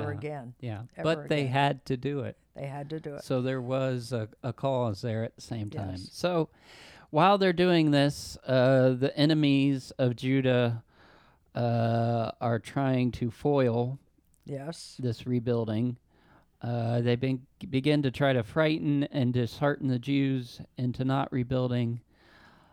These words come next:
Speaker 1: uh, also bribing other officials to try to slow it down.
Speaker 2: Right. And they even
Speaker 1: Um,
Speaker 2: write letters.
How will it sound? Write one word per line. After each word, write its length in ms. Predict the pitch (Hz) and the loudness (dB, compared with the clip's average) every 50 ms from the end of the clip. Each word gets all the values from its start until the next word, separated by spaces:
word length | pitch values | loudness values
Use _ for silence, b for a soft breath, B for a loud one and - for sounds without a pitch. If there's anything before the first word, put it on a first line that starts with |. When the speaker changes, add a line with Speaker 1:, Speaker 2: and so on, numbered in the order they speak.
| b _ - - | b _ -8 -4
Speaker 1:
uh, 340 | 127 120 120 117 117 120 - | -2 -2 0 0 -2 -2 -2
also 340 | - 139 131 123 - 139 127 | 0 0 0 0 0 -2 -2
bribing 580 | 110 - 143 131 131 139 139 135 143 139 139 147 | 2 2 4 4 6 6 4 4 4 2 2 2
other 280 | - 147 135 131 127 123 | 0 0 0 2 2 0
officials 600 | 120 - - 143 139 131 - 143 135 131 127 117 - | 0 0 0 -2 -2 0 0 2 2 2 2 0 -2
to 120 | - - | -8 -14
try 240 | - - 135 123 120 | -6 -4 -2 0 0
to 100 | 117 110 | 0 -2
slow 300 | - - 147 131 127 127 | -2 -4 -2 -2 0 0
it 100 | 123 - | -2 -2
down. 560 | - 127 123 123 123 120 123 123 120 113 113 - - - | -4 -2 -2 0 0 0 0 -2 -2 -4 -6 -10 -14 -14
Speaker 2:
Right. 260 | 139 143 143 143 139 b b b b b b _ _ _ | -14 -12 -12 -14 -14 b b b b b b _ _ _
And 260 | - 120 123 117 196 | -6 -4 -2 0 2
they 100 | 208 220 | 2 2
even 200 | 247 240 247 220 | 2 2 0 0
Speaker 1:
Um, 40 | 196 196 | 0 0
Speaker 2:
write 240 | 196 214 214 - | 0 -2 -2 -4
letters. 640 | 165 156 170 180 208 208 165 117 113 - - - | -4 -2 0 0 0 0 -2 -4 -6 -10 -14 -16